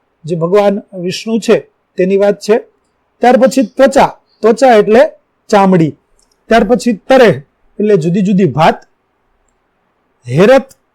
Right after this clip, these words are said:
એટલે નવાઈ. અને ઘ્રાણેન્દ્રિય એટલે સૂંઘવાની શક્તિ અથવા તો નાક. ત્યાર પછી શબ્દ સમૂહ માટે એક શબ્દ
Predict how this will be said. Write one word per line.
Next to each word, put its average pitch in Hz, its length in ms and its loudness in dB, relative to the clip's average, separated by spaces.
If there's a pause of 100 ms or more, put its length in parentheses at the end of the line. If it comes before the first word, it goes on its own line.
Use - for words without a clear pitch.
(100)
એટલે 185 240 0
નવાઈ. 175 460 0 (580)
અને 185 200 0
ઘ્રાણેન્દ્રિય 214 800 2 (380)
એટલે 196 180 0
સૂંઘવાની 202 720 -2 (280)
શક્તિ 247 600 -4 (100)
અથવા 170 220 -4
તો 269 260 -4 (200)
નાક. 170 420 -2 (1600)
ત્યાર 240 160 2
પછી 285 280 0
શબ્દ 233 320 0
સમૂહ 262 360 2
માટે 254 280 2
એક 240 140 2
શબ્દ 233 320 -2